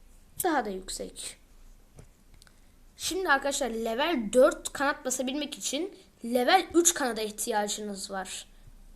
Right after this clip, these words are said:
Level dört bu kanattan basacağız mesela. İki tane bu tüyden, beş tane eşya ve bir tane üç level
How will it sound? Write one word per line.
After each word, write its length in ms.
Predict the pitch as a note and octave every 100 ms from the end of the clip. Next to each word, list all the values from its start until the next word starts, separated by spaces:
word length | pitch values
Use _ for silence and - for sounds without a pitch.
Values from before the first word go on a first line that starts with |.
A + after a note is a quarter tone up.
| -
Level 400 | A#3 C4+ D4 A#3+
dört 400 | E4 G#4 - - - _ -
bu 60 |
kanattan 440 | F#4 E4 C#4 B3+ G#3
basacağız 340 | G3+ - A3
mesela. 400 | G#3+ - A#3 D#4+ G#4+ - _ _ _ - - - - - - - - -
İki 200 | C#4 F#4
tane 280 | F4+ C4 A#3
bu 100 | D#4
tüyden, 440 | - D#4 A3 C4+ F#4+ A4 - _ _ _ - - _ - - _ - - - -
beş 240 | F4 F4
tane 360 | - B3+ A3+ C4+
eşya 360 | C#4 - G4 F#4+
ve 120 | D4
bir 80 | -
tane 340 | D#4+ C#4 F#4+
üç 360 | - F4+ - C4+
level 280 | D4 G4+